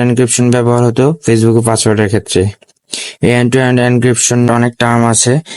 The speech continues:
এইসব নিয়ে আলোচনা করতে গেলে অনেক সময় চলে যাবে। আপনি শুধু এইটুকু মাথায় রাখেন, আপনার, আমার মেসেজগুলো থার্ড পার্টি বা তৃতীয় পক্ষের কেউই পড়তে পারবে না। মূলত এক্সট্রা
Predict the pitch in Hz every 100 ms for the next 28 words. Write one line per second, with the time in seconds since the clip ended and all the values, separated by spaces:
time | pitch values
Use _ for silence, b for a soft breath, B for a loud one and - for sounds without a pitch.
0 | B B - 110 110 117 123 120 123 120
1 | 123 123 117 117 - 120 117 117 120 113
2 | 117 110 120 110 107 110 107 104 98 98
3 | 120 107 110 127 123 131 120 127 120 120
4 | 117 123 120 113 120 113 113 113 113 113
5 | - 117 135 170 _ _ _ - 113 123
6 | 127 120 110 120 117 123 123 120 113 113
7 | 127 120 120 123 117 123 143 B - 123
8 | 131 123 117 127 113 123 120 127 131 117
9 | 110 - 110 107 101 95 101 117 b b
10 | b 117 120 123 127 123 117 - 131